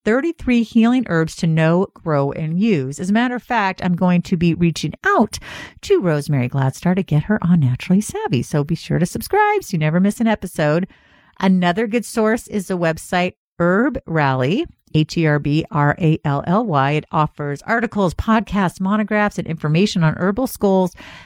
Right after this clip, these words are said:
And a reputable organization to investigate is the Herbal, American Herbalist Guild. And another great resource is Herb Farm. As a matter of fact, they're one of our sponsors. Now,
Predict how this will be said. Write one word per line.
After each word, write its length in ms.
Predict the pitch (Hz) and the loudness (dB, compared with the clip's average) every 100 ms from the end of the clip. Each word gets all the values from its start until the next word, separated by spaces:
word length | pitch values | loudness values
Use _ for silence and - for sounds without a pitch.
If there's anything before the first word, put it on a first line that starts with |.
| - | -4
And 120 | 196 | 0
a 60 | 180 | 0
reputable 1040 | 170 208 247 311 311 302 - - 254 240 | 0 0 0 -2 0 -2 -4 -4 -2 -2
organization 760 | 202 196 220 269 214 190 - 190 | 0 -2 0 -2 0 0 2 0
to 160 | - 185 | 0 0
investigate 800 | 180 165 170 - - 160 147 - | 0 0 0 -2 -6 0 0 0
is 100 | 175 | -6
the 160 | 151 - | -8 -2
Herbal, 420 | 202 240 302 302 - | -2 0 0 0 0
American 580 | 180 320 381 - 165 - | 2 2 0 0 -2 0
Herbalist 540 | 185 202 220 220 - | -2 0 -2 -2 -4
Guild. 440 | 151 127 117 185 269 - - _ | 0 0 2 0 -2 -8 -20 _
And 100 | 202 | 2
another 440 | 190 175 233 320 | 4 4 2 0
great 280 | 302 220 214 | -2 0 0
resource 560 | 180 170 - 170 185 - | 0 -4 -2 0 0 -2
is 240 | 254 277 - | -2 -2 -4
Herb 300 | - 403 427 | 0 2 0
Farm. 560 | - 170 147 131 - - - _ | -2 -2 0 0 -2 -6 -10 _
As 80 | - | -4
a 40 | |
matter 180 | 139 185 | 0 0
of 80 | 214 | 0
fact, 360 | 196 185 208 | -2 -2 -2
they're 160 | - 147 | -4 -4
one 180 | 143 143 | -4 -2
of 100 | 165 | 0
our 100 | 196 | -2
sponsors. 640 | - 254 349 - 143 143 | 0 -2 -2 -4 -6 -4
Now, 300 | 226 320 180 | -2 0 -2